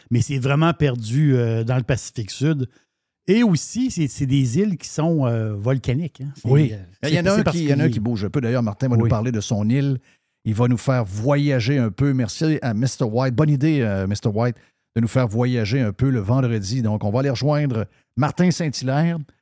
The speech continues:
Speaker 2: le consul de Monaco, mais avant tout, un chum maintenant. Il s'en va manger de temps en temps avec des pirates, notre chum Alec qui est au Japon.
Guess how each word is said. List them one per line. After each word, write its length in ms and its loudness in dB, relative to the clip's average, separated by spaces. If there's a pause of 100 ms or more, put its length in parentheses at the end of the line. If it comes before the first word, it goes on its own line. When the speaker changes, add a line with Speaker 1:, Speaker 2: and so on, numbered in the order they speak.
(140)
Speaker 2:
le 120 2
consul 600 2
de 100 0
Monaco, 640 2 (220)
mais 160 0
avant 320 2
tout, 160 2 (100)
un 140 2
chum 320 0
maintenant. 560 2
Il 80 -2
s'en 180 -4
va 120 2
manger 300 2
de 40 -6
temps 220 0
en 120 0
temps 100 -2
avec 140 0
des 140 -2
pirates, 340 0
notre 200 -2
chum 240 0
Alec 300 0
qui 100 -6
est 120 -2
au 80 0
Japon. 480 0